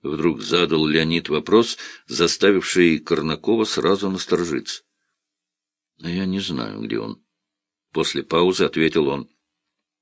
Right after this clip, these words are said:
«Бруно Бохов велел передать вам для Игоря карманный магнитофон», продолжал Леонид. «На Западе они сейчас в моде,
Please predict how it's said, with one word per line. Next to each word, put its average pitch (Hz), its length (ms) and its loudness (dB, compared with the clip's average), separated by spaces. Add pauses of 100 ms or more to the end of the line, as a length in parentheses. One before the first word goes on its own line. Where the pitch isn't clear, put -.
(300)
«Бруно 127 600 4
Бохов 156 520 0
велел 117 320 4
передать 113 500 4
вам 117 240 0
для 98 160 4 (120)
Игоря 127 320 4 (460)
карманный 120 580 6
магнитофон», 113 920 2 (680)
продолжал 71 520 -4
Леонид. 62 440 -8 (420)
«На 107 220 2
Западе 127 580 6
они 107 240 2
сейчас 104 380 0
в 90 160 4
моде, 139 500 4